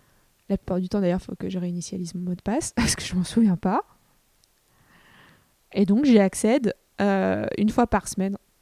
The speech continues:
pour vérifier, euh, et répondre à mes messages, mais c'est tout. C'est tout.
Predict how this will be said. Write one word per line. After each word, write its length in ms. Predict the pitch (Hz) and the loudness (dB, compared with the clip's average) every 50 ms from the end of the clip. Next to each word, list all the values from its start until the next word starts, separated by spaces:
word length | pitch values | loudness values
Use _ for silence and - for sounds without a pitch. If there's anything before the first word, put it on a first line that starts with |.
| - - | -10 -6
pour 140 | - 180 | -6 -4
vérifier, 580 | 175 185 175 180 175 - - - 196 185 185 185 | -2 -2 -2 -4 -6 -8 -8 -6 -6 -4 -4 -6
euh, 60 | 185 185 185 - _ _ _ _ _ _ _ _ _ _ _ _ _ - | -8 -8 -10 -14 _ _ _ _ _ _ _ _ _ _ _ _ _ -8
et 60 | 185 | -6
répondre 360 | 175 180 - - - 196 196 | -6 -6 -6 -6 -8 -6 -4
à 40 | 185 | -4
mes 100 | 180 180 | -4 -4
messages, 400 | 175 170 170 - - 214 262 - | -4 -4 -6 -4 -4 -4 -4 -4
mais 80 | 208 180 | -6 -8
c'est 120 | - 196 | -6 -8
tout. 220 | 180 - 214 226 - _ _ _ _ _ _ _ _ _ _ _ _ _ _ _ _ _ - - - _ _ _ _ _ _ _ _ _ _ _ _ _ _ _ _ _ _ _ _ _ _ _ _ _ _ _ _ _ _ _ _ _ - - | -8 -6 -6 -8 -8 _ _ _ _ _ _ _ _ _ _ _ _ _ _ _ _ _ -14 -14 -14 _ _ _ _ _ _ _ _ _ _ _ _ _ _ _ _ _ _ _ _ _ _ _ _ _ _ _ _ _ _ _ _ _ -20 -18
C'est 180 | - - 196 | -10 -8 -8
tout. 180 | - - 190 - | -6 -4 -6 -6